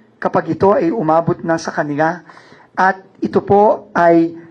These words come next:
mga facts, mga dokumento, mga sworn testimonies na nakita na rin natin lahat sa Blue Ribbon hearing, at ito po ay sinusubmit namin ngayon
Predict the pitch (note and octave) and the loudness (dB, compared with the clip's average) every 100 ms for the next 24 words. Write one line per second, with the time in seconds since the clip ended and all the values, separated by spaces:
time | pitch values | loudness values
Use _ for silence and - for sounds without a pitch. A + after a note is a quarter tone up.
0 | - - D3 C3+ - G#3+ A3+ A3+ - - | -18 -6 -4 -4 -2 0 0 -2 -12 -16
1 | - _ _ - D#3+ E3 D#3+ D#3+ D3+ D3+ | -18 _ _ -10 -4 -2 -2 -2 0 -2
2 | C3 D#3 D#3 D3+ F#3+ A3+ A3 A#3 G#3+ G#3+ | -2 -2 -2 -4 0 0 0 0 0 0
3 | G#3+ - - - - D#3 E3+ D#3+ D3 - | -6 -20 -20 -20 -8 -4 -2 -2 -4 -2
4 | F#3 A3 A3+ A3 G3+ - G#3 G#3 G#3+ - | 2 2 2 0 -2 -2 0 0 0 -2
5 | E3 C#3 - - - - E3+ G3 G3+ F#3+ | -4 -4 -10 -20 -18 -8 -6 -4 -4 -2
6 | F3 F3 E3+ F3 F3 F#3 E3+ D3 E3+ G3 | -2 -2 -2 -2 -6 -6 -4 -2 -2 -4
7 | - - _ _ - - F3 D#3+ C#3+ F3+ | -10 -20 _ _ -20 -4 0 0 2 4
8 | G3 F#3+ F#3 F3 D#3+ E3+ F#3 F3 F3 E3 | 4 2 -2 -4 -4 0 2 2 0 -4
9 | - - - - - F#3 - F#3+ G3 F#3 | -12 -20 -20 -8 -4 -4 -2 -2 2 0
10 | F3 - E3+ E3 G#3 F3 D#3+ D#3+ D#3 D3+ | 0 -6 -8 -8 -6 -8 -6 -4 -4 -4
11 | D3 C#3 C3 C3 C3 | -8 -6 -6 -6 -8